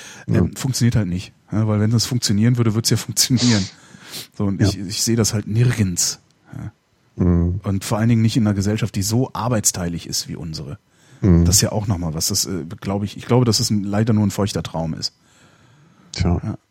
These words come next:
Speaker 1: Regeln braucht's.
Speaker 2: Regeln braucht's. Also gerade wenn ich mir in Be-, ich, letztens hatte ich, habe ich mich ja auch nochmal so aufgeregt, so Fahrradfahrer ohne Licht und sowas. Da schrieb
Speaker 1: Ja.
Speaker 2: auch einer, „Ja, mein Gott, ey, du verspießerst ja völlig.“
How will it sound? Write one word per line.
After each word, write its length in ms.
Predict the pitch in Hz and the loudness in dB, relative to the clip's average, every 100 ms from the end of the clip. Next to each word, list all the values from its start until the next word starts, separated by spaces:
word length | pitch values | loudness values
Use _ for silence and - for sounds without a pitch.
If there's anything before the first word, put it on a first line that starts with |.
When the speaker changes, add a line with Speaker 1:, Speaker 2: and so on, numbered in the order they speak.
| _ _ _ _ _ _ _ _ _ - | _ _ _ _ _ _ _ _ _ 0
Speaker 1:
Regeln 360 | 87 87 82 | 2 4 2
braucht's. 640 | - 78 78 73 - - - - | 0 2 2 2 -4 -6 -8 -2
Speaker 2:
Regeln 280 | 117 117 104 | 2 2 0
braucht's. 420 | 101 104 90 - | -2 -2 -4 -4
Also 240 | 117 113 107 | -2 -2 -2
gerade 320 | 110 117 123 | 0 0 0
wenn 120 | 104 | 0
ich 100 | - | -2
mir 100 | 104 | -4
in 100 | 98 | -4
Be-, 120 | 98 98 95 | -6 -6 -6
ich, 140 | 107 - - - | -8 -10 -16 -8
letztens 360 | 120 120 - 123 | 0 2 2 2
hatte 120 | 120 | 2
ich, 100 | 113 | 0
habe 180 | 104 123 | -2 -4
ich 100 | 127 | -2
mich 100 | 113 | -2
ja 80 | 107 | 0
auch 80 | 120 | 2
nochmal 160 | 113 104 | 2 0
so 80 | |
aufgeregt, 360 | 95 107 120 101 | 0 -2 -2 -2
so 80 | 101 | -4
Fahrradfahrer 800 | 98 - 123 113 - 104 101 95 | -4 -4 0 0 0 0 2 2
ohne 220 | 104 104 | 2 2
Licht 280 | 95 110 - | 2 0 0
und 140 | 90 | -4
sowas. 300 | 85 78 87 | -2 -4 -2
Da 180 | 101 87 | -2 -2
schrieb 240 | - 113 | -2 0
Speaker 1:
Ja. 80 | 101 | 4
Speaker 2:
auch 140 | 90 101 | 4 4
einer, 200 | 98 90 | 0 0
„Ja, 160 | 95 | 2
mein 200 | 107 98 | 2 2
Gott, 180 | 101 104 | 0 0
ey, 200 | 98 98 - - - - - | -2 -4 -4 -16 -20 -14 -8
du 80 | |
verspießerst 600 | 104 107 - 123 131 98 90 | -2 -2 2 4 4 4 2
ja 80 | |
völlig.“ 420 | 82 - 80 85 | -2 -4 -4 -6